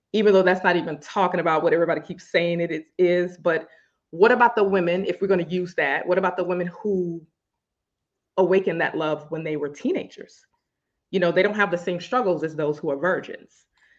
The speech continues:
They don't have the same struggles as those who have been raped when they were young or molested. Some of these women's bodies are screaming out to be touched again because less,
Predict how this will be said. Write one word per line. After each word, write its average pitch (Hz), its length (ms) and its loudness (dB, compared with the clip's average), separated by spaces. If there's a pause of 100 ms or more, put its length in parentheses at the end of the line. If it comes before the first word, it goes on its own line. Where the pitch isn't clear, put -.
(140)
They 180 60 2
don't 185 120 2
have 190 220 0
the 170 60 -4
same 170 280 -4 (300)
struggles 220 320 0
as 151 100 -6
those 151 220 0
who 196 180 -2
have 160 160 -2
been 147 160 -6
raped 170 480 0 (140)
when 160 140 -6
they 156 100 -2
were 147 80 0
young 147 320 -4
or 147 120 -6
molested. 143 640 -6 (520)
Some 226 240 2
of 220 60 4
these 190 180 -2
women's 160 380 -4
bodies 151 400 0
are 151 160 -4
screaming 202 960 2
out 147 220 -4
to - 80 -16
be 170 80 -8
touched 156 280 -4
again 151 220 -6
because 170 300 -2
less, 147 280 -6